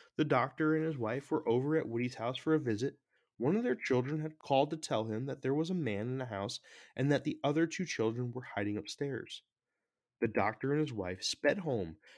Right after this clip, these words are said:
and were stunned to find a note written on the fogged-up kitchen window saying, "Left because children will come back another time. Demo." Demo,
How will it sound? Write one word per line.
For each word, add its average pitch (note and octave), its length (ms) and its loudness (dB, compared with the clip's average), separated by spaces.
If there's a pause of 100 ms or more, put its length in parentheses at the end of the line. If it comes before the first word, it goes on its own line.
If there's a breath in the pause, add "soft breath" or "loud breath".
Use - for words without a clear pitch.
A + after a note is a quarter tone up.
(140 loud breath)
and A#2+ 140 2
were C3 120 4
stunned D#3+ 540 2
to A2+ 80 -4
find G#2+ 260 -2
a G#2 60 0
note B2 440 -2
written C3 440 0
on G#2+ 120 0
the G2 60 -4 (140)
fogged-up C3+ 500 0
kitchen D#3 360 -2
window B2+ 360 0
saying, E2+ 460 -4 (440)
"Left A#2 520 0
because G2+ 340 -2
children D3 720 0
will A2+ 120 -2
come C3+ 320 -6
back A2 320 -6 (200)
another G#2+ 320 -2
time. G2+ 440 -6 (280)
Demo." G2 420 -2 (540)
Demo, G#2+ 500 0